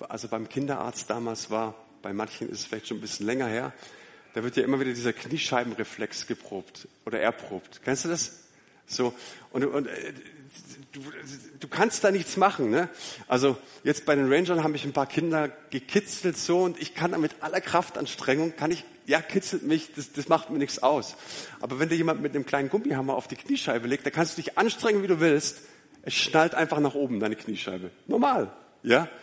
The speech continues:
Ist bei jedem Mensch gleich, es gibt einen ganz normalen Reflex. Und ich glaube, es gibt so ganz verschiedene Reaktionen, auf die du keinen Einfluss hast.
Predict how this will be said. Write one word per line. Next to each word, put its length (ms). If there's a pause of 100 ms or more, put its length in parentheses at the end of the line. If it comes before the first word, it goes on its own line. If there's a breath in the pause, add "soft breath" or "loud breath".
(400 loud breath)
Ist 160
bei 80
jedem 240
Mensch 280
gleich, 200
es 160
gibt 180
einen 100
ganz 240
normalen 300
Reflex. 640 (800 loud breath)
Und 360 (1080)
ich 180
glaube, 400
es 160
gibt 180
so 120
ganz 440
verschiedene 640
Reaktionen, 1000 (540)
auf 180
die 100
du 80
keinen 300
Einfluss 540
hast. 300